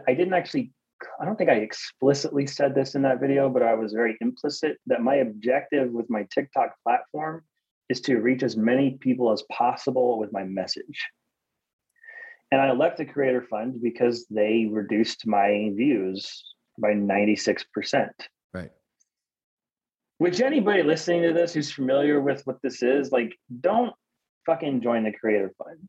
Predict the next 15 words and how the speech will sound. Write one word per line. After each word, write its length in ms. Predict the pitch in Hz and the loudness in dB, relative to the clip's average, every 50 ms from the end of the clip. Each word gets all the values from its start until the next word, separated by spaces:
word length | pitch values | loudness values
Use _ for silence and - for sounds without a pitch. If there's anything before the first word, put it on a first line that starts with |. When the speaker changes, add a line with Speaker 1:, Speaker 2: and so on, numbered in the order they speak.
| _ _ _ _ - | _ _ _ _ -6
Speaker 1:
which 220 | 156 160 180 175 196 | -2 0 0 2 2
is, 120 | 180 175 - | 2 2 4
it's 140 | - 185 196 | 2 2 2
a 60 | 196 | 2
stupid 500 | - - - - 226 254 233 233 185 147 | 0 -2 -6 -2 0 0 2 2 0 0
problem. 460 | - 170 175 160 156 143 123 107 101 - _ _ _ _ _ _ _ _ _ _ _ _ - | 0 0 2 2 4 2 2 0 -2 -6 _ _ _ _ _ _ _ _ _ _ _ _ -2
Th-, 140 | 151 147 147 | -2 0 0
that's 160 | 175 190 208 | 0 0 0
a 40 | 185 | 0
stupid 380 | - - - 233 208 196 165 - | -2 -2 -2 0 0 0 0 0
solve 260 | - 180 180 - - | 0 2 2 2 0
for 80 | 190 | -2
a 40 | 175 | -4
stupid 260 | - - 156 143 127 | -4 -4 -4 -4 -2
problem. 320 | - 147 143 131 117 101 | 0 0 0 0 0 -4